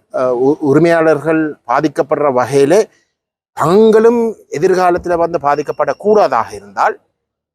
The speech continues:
அஹ், எங்கட மக்களும் வந்து அந்த பாதிக்கப்பட்ட அந்த,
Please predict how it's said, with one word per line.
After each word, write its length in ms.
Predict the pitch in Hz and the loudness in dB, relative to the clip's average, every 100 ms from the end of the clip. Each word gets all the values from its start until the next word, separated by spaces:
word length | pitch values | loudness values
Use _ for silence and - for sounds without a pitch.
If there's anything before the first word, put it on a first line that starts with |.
| _ - | _ -12
அஹ், 560 | 135 123 120 117 117 107 | -4 0 2 2 0 -4
எங்கட 340 | 123 165 185 - | -2 0 0 -2
மக்களும் 560 | 135 185 - 220 175 | -4 -4 0 0 0
வந்து 480 | 139 143 190 208 196 - _ _ - | -2 -2 0 -2 -4 -14 _ _ -6
அந்த 360 | 123 165 175 | -4 0 -2
பாதிக்கப்பட்ட 760 | - 139 147 147 151 151 143 156 | 0 -2 -2 -2 -2 -4 -2 -2
அந்த, 520 | 147 151 147 143 120 | 0 0 2 0 -4